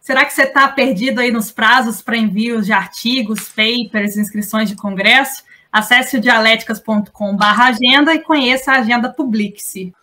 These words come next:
Bom, gente, infelizmente o nosso programa vai chegando ao fim. A gente queria ficar conversando aí com o Cícero mais tempo sobre análise de discurso, mas não tem como. Tenho certeza que se você quiser perguntar alguma coisa pra ele, é só mandar um direct lá no Instagram, que ele vai,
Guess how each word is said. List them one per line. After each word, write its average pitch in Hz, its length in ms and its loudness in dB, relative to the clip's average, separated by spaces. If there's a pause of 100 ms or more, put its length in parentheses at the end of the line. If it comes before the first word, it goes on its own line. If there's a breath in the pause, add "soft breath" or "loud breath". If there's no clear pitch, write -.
Bom, 277 240 4
gente, 285 380 2
infelizmente 262 640 -2
o - 20 -2
nosso 247 220 -2
programa 233 360 -2
vai 226 140 0
chegando 220 400 -2
ao 208 240 -4
fim. 262 340 0
A 247 40 0
gente 226 180 -4
queria 226 180 -2
ficar 226 200 -2
conversando 214 420 -2
aí 214 80 -2
com 220 120 -4
o 208 40 -2
Cícero 214 420 -2
mais 208 240 2
tempo 220 360 -2
sobre 214 240 -2
análise 196 360 0
de 185 80 0
discurso, 254 640 0
mas 240 560 2 (140)
não 247 120 2
tem 269 160 4
como. 180 440 -4 (280 loud breath)
Tenho 240 160 2
certeza 302 400 4
que 285 80 -10
se - 80 -6
você 269 220 2
quiser 240 380 0
perguntar 226 340 0
alguma 214 320 -2
coisa 226 240 -4
pra 226 240 -2
ele, 233 180 0
é 233 60 2
só 262 320 0
mandar 240 240 2
um 233 100 -2
direct 208 560 2
lá 202 160 -2
no 208 80 -2
Instagram, 196 480 -4
que 226 120 -6
ele 214 100 0
vai, 220 300 -2